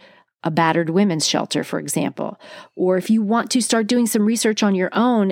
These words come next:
and say, "I, I don't know, is this narcissism or whatever?" because you're afraid your abuser's going to track you, go to the library. It's a great <laughs> resource.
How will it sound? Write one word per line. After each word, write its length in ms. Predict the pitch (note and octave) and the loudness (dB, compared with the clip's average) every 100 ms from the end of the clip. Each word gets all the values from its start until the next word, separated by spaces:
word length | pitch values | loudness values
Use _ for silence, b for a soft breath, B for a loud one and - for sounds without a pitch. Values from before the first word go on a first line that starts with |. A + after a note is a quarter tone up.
| - | 0
and 200 | F#3+ F#3 | 0 0
say, 440 | - F#3+ F3+ F3+ - | 0 0 2 0 -2
"I, 680 | G3 G3+ A3+ A3+ A#3 A#3 G3+ - | -2 0 2 0 0 0 -2 -4
I 160 | F#3+ C4+ | -2 0
don't 240 | B3 F3 | 0 0
know, 340 | F#3+ F#3+ F3+ C#3+ | 2 2 2 0
is 180 | E3 F3 | -2 0
this 180 | A#3+ | 0
narcissism 840 | F#3+ E3 G#3+ F3+ - - - G#3 - | 0 0 0 -2 -2 -2 -4 -8 -6
or 460 | F#3 F3 E3 D#3+ B B B | -2 0 0 -4 B B B
whatever?" 720 | F3+ F#3 F#3+ F3+ F#3+ B3 C#4+ - | -2 0 2 2 2 0 0 -2
because 260 | F#3+ F#3 | -2 0
you're 120 | F3+ G3 | 2 0
afraid 340 | - G3+ G3+ | 0 0 2
your 80 | F#3 | 0
abuser's 440 | D#3+ F#3+ G3 G#3 | 2 0 0 -2
going 200 | - F#3 | 0 -2
to 80 | D#3 | -2
track 400 | - E3 F3+ - | -2 0 -2 0
you, 200 | B3 C#4+ _ - | 0 -2 _ -2
go 120 | G#3+ | 0
to 80 | G#3+ | 0
the 80 | F#3 | 0
library. 600 | D#3+ E3 - D#3 - - _ _ _ - | -2 -2 -4 -6 -8 -16 _ _ _ -14
It's 140 | - | -2
a 80 | G#3 | -2
great 560 | E3+ G3 F#3+ F#3+ A3+ - | 0 0 2 2 2 0
<laughs> 0 | |
resource. 760 | F#3 A#3+ A3 - D#3 C#3+ - | 2 2 0 -2 -2 -6 -12